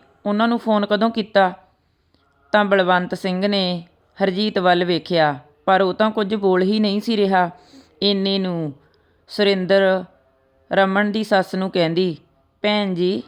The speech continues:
ਤੁਸੀਂ ਦੱਸੋਗੇ ਵੀ ਕਿ ਕੀ ਹੋਇਆ? ਆਖਰ ਰਮਨ ਨੇ ਅਜਿਹਾ ਕੀ ਕਰ ਦਿੱਤਾ? ਤੁਸੀਂ ਰਮਨ ਨੂੰ ਵੀ ਬੁਲਾਓ, ਉਸ ਦੇ ਸਾਹਮਣੇ ਹੀ ਗੱਲ ਕਰਦੇ ਹਾਂ। ਕੀ ਸਿਖਾਇਆ ਹੈ ਤੁਸੀਂ ਉਸ ਨੂੰ? ਬਸ ਮੇਰੇ ਪੱਲੇ ਨਾਲ ਬੰਨ੍ਹ ਦਿੱਤਾ।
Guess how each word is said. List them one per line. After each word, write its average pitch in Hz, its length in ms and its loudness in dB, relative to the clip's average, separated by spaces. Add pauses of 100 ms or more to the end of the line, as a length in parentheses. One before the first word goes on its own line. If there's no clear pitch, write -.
(220)
ਤੁਸੀਂ 208 260 -2
ਦੱਸੋਗੇ 190 540 0
ਵੀ 240 120 0
ਕਿ 254 140 0
ਕੀ 233 240 0
ਹੋਇਆ? 202 340 4 (640)
ਆਖਰ 196 240 2
ਰਮਨ 185 340 2
ਨੇ 226 160 2
ਅਜਿਹਾ 202 300 2
ਕੀ 202 240 -2
ਕਰ 196 180 4
ਦਿੱਤਾ? 196 460 0 (480)
ਤੁਸੀਂ 208 260 0
ਰਮਨ 196 280 2
ਨੂੰ 226 160 0
ਵੀ 233 100 0
ਬੁਲਾਓ, 165 420 4 (380)
ਉਸ 196 160 -4
ਦੇ 208 140 2
ਸਾਹਮਣੇ 202 400 0
ਹੀ 233 200 2
ਗੱਲ 196 180 4
ਕਰਦੇ 175 380 0
ਹਾਂ। 160 220 0 (1000)
ਕੀ 220 180 0
ਸਿਖਾਇਆ 214 420 4
ਹੈ 208 140 4
ਤੁਸੀਂ 202 340 -2
ਉਸ 196 140 -6
ਨੂੰ? 214 240 -2 (380)
ਬਸ 190 240 2
ਮੇਰੇ 196 220 2
ਪੱਲੇ 190 340 2
ਨਾਲ 175 220 2
ਬੰਨ੍ਹ 165 280 0
ਦਿੱਤਾ। 175 500 0